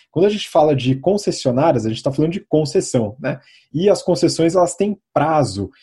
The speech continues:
E a Dutra tem a sua concessão encerrada em fevereiro do ano que vem.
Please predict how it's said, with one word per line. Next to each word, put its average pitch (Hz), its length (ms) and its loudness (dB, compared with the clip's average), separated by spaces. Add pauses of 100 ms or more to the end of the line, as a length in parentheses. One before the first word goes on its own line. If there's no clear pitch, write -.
(180)
E 180 280 -2
a 185 140 2
Dutra 127 640 0 (240)
tem 151 160 2
a 160 60 0
sua 175 180 -2
concessão 156 460 -4
encerrada 147 720 0
em 147 100 -2
fevereiro 147 640 4
do 135 140 2
ano 147 120 0
que 147 140 -4
vem. 131 300 0